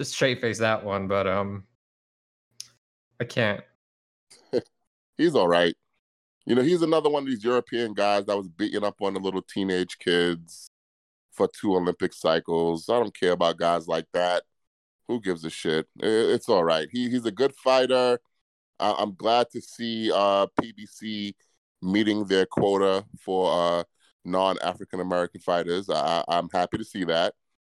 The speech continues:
Speaker 2: You know,
Speaker 1: <laughs>
Speaker 2: white lives matter. Uh, so he,
Speaker 1: Are you
Speaker 2: he's
Speaker 1: from
Speaker 2: a good
Speaker 1: Huntington
Speaker 2: fighter.
Speaker 1: Beach?
Speaker 2: <laughs>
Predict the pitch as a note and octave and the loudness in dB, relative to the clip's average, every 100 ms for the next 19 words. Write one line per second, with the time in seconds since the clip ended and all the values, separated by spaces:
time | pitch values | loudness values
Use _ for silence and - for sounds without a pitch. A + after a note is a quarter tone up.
0 | _ - E2+ - E2 A#3 - D3 G#2 F#2 | _ -12 -2 0 0 0 -2 -4 -4 -6
1 | - - _ _ - - G2+ G#2 F#2+ G#2+ | -14 -18 _ _ -12 -4 0 2 4 2
2 | A2+ G2+ F2 E2+ F2+ C3 - _ - F2+ | 0 -2 0 2 0 -2 -6 _ -2 2
3 | F2+ F2+ F2+ F2+ - _ _ _ _ _ | 2 2 2 0 -4 _ _ _ _ _
4 | _ - A2+ A2+ G2+ F#2+ - G2+ B2 C3 | _ 0 4 4 4 0 -4 -2 0 2
5 | B2+ C3 G3 D3+ E3+ E3+ D3 C3 A#2 A#2 | 2 2 2 2 2 0 0 0 0 -6
6 | - _ _ _ _ _ _ _ - - | -8 _ _ _ _ _ _ _ -6 -6
7 | - C#4+ - | -2 -4 -4